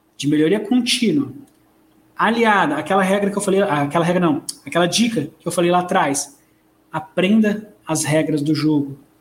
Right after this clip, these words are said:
tá? Então, aprenda as regras do jogo e trabalhe com melhoria contínua. Então, crie um roadmap onde você consiga enxergar onde você quer chegar,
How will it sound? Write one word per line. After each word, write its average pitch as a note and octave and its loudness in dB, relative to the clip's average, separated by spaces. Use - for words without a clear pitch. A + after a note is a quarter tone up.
tá? C3 -2
Então, C#3+ 0
aprenda E3+ 0
as E3 0
regras D3+ 0
do D3 2
jogo E3 0
e - -20
trabalhe F#3 0
com G3 -2
melhoria D#3 2
contínua. C#3+ 0
Então, F#3+ 2
crie G3+ 0
um D#3 2
roadmap E3 0
onde D3 0
você - -2
consiga F3 0
enxergar E3 -2
onde F#3 -6
você F#3 -2
quer F3 -4
chegar, F#3+ -2